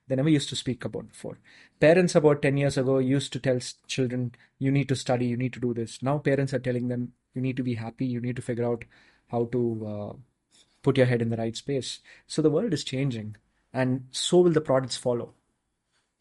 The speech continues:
I think our company is ahead of its time. So,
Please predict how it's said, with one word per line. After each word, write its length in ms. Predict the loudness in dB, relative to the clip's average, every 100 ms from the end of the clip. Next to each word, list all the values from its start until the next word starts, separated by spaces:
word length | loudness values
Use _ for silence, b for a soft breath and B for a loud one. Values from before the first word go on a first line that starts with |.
| -2
I 100 | 0
think 340 | 2 2 0 -6 -18 _ _ _ _
our 140 | -2 -2
company 360 | -2 -2 -2 -2
is 300 | -4 -10 -8
ahead 220 | -2 2
of 120 | 0
its 120 | -2 -6
time. 260 | -6 -6
So, 440 | -6 -4 -2 -4